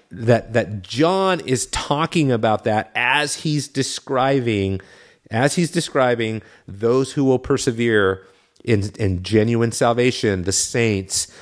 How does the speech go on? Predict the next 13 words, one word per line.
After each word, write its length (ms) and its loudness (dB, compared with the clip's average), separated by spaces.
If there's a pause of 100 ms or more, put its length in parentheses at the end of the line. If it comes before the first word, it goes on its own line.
(160)
But 120 2
when 280 2
he's 220 0
describing 520 2
the 60 2
message 340 2
of 80 2
the 180 -2
angel 280 4
to 120 -2
the 160 -2
unbelieving 600 0
world, 520 0